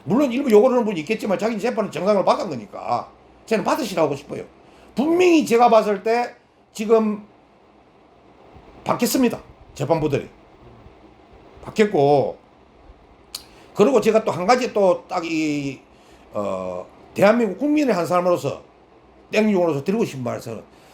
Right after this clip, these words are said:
지금 검찰청을 갖다 기소청으로 만든다 그러더라고요.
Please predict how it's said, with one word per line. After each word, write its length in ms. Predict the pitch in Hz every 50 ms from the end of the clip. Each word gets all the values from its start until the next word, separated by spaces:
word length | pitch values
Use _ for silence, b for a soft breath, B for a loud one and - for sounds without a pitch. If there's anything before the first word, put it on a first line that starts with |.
| b b b b b
지금 340 | - 233 254 240 214 -
검찰청을 720 | - 180 196 240 262 - 254 302 311 302 - 247 269 240 214
갖다 180 | 202 185 170 143
기소청으로 560 | - 160 147 - - - 254 311 339 320 320
만든다 360 | 269 170 151 147 143 139 127
그러더라고요. 480 | 101 101 101 95 95 92 85 82 80